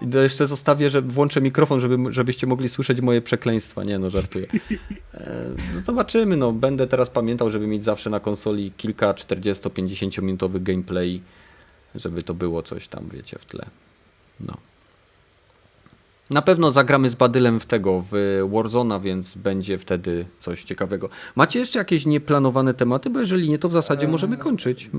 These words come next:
Speaker 2: na chwilę wracając do Nier, to oni chyba właśnie ogłosili, że będzie remaster oryginalnego, nie?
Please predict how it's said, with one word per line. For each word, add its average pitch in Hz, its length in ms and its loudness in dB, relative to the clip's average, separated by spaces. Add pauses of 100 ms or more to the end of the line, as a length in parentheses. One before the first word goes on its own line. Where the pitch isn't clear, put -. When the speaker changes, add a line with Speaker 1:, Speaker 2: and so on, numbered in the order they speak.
(140)
Speaker 2:
na 131 220 -6
chwilę 139 420 -2
wracając 127 520 0
do 120 140 0
Nier, 120 260 0
to 123 180 -4
oni 123 180 -4
chyba 147 240 -4
właśnie 147 420 -6
ogłosili, 156 580 -8
że 151 220 -6
będzie 156 480 -2
remaster 175 440 -2
oryginalnego, 92 720 -4
nie? 156 220 -6